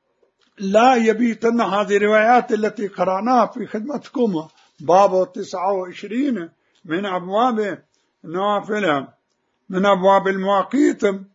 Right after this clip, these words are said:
بل التي كان يقول، هاي الروايات التي قرأناها، فليكن، بل من كان يؤمن بالله واليوم الآخر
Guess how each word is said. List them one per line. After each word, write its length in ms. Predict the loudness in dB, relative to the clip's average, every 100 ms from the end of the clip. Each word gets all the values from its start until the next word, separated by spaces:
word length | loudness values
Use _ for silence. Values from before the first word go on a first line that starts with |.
| _ _ _
بل 220 | 2 4
التي 600 | 4 4 2 0 -2 -4
كان 320 | 0 2 2 0 -2 -4 -10 -14
يقول، 720 | -12 -4 0 4 4 2 -2 _ _ _ _ _ _ _ _ -20 -20 _ -6
هاي 240 | 0 0
الروايات 520 | 0 2 2 2 0
التي 320 | -2 -4 -4 -4
قرأناها، 580 | -2 0 0 0 0
فليكن، 760 | 0 -2 0 -4 0 0 0 -6 _ _ _ -6
بل 200 | -2 0
من 280 | 0 -2 -2
كان 300 | 2 2 2
يؤمن 500 | 2 2 0 0 -4
بالله 500 | -2 -2 4 4 4
واليوم 460 | 2 0 2 0 0
الآخر 680 | -2 -2 0 2 2 0